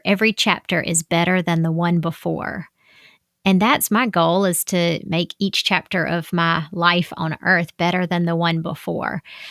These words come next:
So if you're going through today already kinda thinking, "Ugh, it's Monday," I want you to think about how you could, A, make this an adventure,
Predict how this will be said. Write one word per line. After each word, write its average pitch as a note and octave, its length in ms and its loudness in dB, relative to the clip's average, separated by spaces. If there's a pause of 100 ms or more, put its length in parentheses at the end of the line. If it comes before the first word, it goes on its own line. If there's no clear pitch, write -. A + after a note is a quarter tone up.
(120)
So F3 380 4 (120)
if - 160 -6
you're C4+ 120 4
going C4 260 4
through G3 360 2
today D#3+ 680 0
already F3+ 540 0 (100)
kinda F3+ 220 -2
thinking, E3+ 460 0
"Ugh, F#3+ 680 8
it's - 220 -4
Monday," A2 840 -6 (720)
I A3+ 120 -2
want C#4 260 0
you F#4+ 60 2
to F4 100 6
think C4+ 220 2
about A#3+ 220 2
how A3 160 4
you B3+ 200 4
could, A3+ 220 2 (100)
A, A#3 320 6
make G3+ 380 4
this F#3 380 2
an F#3 140 0
adventure, E3+ 840 0